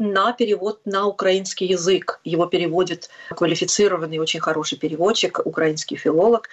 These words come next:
И эта книга должна выйти на украинском вот в эт-, этим летом. И я очень этого жду. Для меня это, в общем, Олег совершенно молодец в этом плане. И я не думала о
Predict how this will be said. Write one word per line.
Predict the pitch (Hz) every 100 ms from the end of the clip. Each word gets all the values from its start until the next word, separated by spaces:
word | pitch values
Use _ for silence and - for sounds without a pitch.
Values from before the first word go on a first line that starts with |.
| - - - - _
И | 196 190 185 _ _
эта | 208 202
книга | 185 202 214 277
должна | 240 190 185 202
выйти | 175 196 -
на | 185 180
украинском | - 175 185 233 262 - 262 247 233
вот | 170 190 - -
в |
эт-, | 185 185 -
этим | - - 170
летом. | 160 208 233 269 269 - -
И |
я | 170 196
очень | - 202 208 208 175
этого | 165 165 151 160
жду. | 156 202 220 269 - - - -
Для | 170
меня | 170 185
это, | 190 185 175 165 151
в | 165 170
общем, | - 175 165 165 - - -
Олег | 170 170 180
совершенно | - 160 - 160 156 160 - _ _ _
молодец | 170 160 - - - - _ _
в | 156
этом | 147 139
плане. | - - - _ _ _ -
И |
я | 202 - 254 330
не | 381 277
думала | 233 226 175 - -
о | -